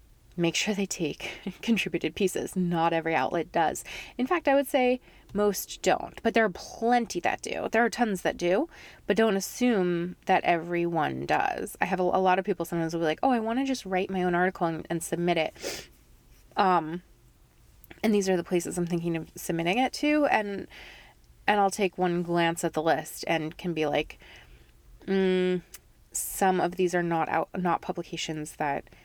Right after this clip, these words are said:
do that." So you can't, there's no point in pitching a publication that does not take contributed content, um, a contributed piece.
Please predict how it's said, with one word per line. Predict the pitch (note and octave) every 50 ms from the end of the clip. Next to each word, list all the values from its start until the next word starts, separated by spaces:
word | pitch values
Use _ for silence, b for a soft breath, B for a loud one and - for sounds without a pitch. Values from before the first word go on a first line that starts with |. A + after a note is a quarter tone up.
| b b b b b - _ -
do | E3+ G3+ C4+ A#3+
that." | - - D#2 - - -
So | - -
you | G3 F#3+
can't, | - - - A3+ F#3+ - F#3+
there's | G3 F#3 F#3 E3
no | G3 F#3+ G3 G3 G3+
point | G3 - - G#3 G3 F#3
in | - E3+ E3+
pitching | - - E3 - - F3 E3
a | D#3+ D3
publication | - E3+ E3 D#3+ - - D3+ - - D#3
that | D3 D3 D3+
does | - C3+ C#3+
not | D3 C#3+ - G2+ - -
take | - E3 F#3 - - _
contributed | - G3 G3 - F#3+ F#3 F3+ F#3 F3 -
content, | - - F3 F3 F3+ - F#3 F3 F3 - B B B B B B B B B B B
um, | - F3 E3 D#3+ D3+ - -
a | -
contributed | - - D#3 - D3 D#3+ D3+ - F2 -
piece. | - - - - - - -